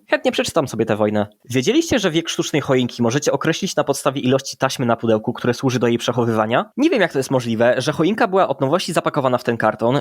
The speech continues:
i po jednym wyciągnięciu już nigdy się w niego nie zmieściła.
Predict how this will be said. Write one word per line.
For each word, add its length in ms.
i 80
po 120
jednym 260
wyciągnięciu 600
już 240
nigdy 180
się 140
w 60
niego 180
nie 120
zmieściła. 540